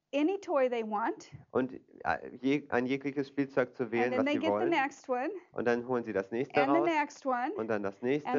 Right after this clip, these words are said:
Speaker 1: next one.
Speaker 2: Und dann das nächste.
Speaker 1: And there's toys everywhere.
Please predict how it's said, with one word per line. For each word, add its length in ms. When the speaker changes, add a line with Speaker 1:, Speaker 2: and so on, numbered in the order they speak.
Speaker 1:
next 440
one. 320
Speaker 2:
Und 160
dann 140
das 200
nächste. 220
Speaker 1:
And 120
there's 300
toys 440
everywhere. 1000